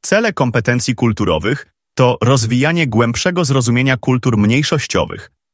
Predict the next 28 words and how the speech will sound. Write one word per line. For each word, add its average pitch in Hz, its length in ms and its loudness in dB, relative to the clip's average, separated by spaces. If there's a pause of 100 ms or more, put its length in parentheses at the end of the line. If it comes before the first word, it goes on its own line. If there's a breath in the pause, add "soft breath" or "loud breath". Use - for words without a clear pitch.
(180)
grup 95 260 0
docelowych, 107 600 -2 (440)
aby 101 240 0
świadczyć 113 560 -2
usługi 113 380 0
w - 40 -4
sposób 107 400 -2
bardziej 110 460 0
efektywny 143 580 0
i 107 140 0
odpowiedni. 92 680 -4 (800)
Cele 220 280 0
pokory 160 400 0
kulturowej 104 600 0
to 104 120 -2
promowanie 113 600 0
autorefleksji 117 840 0 (300 loud breath)
i 117 100 4
rozwoju 120 460 0
w 139 60 -4
zakresie 127 440 0
kultury 104 540 0
w 92 60 -6
celu 107 260 0
zwiększenia 107 600 0
świadomości 107 640 0
dostawców 95 600 -2
usług. - 500 -6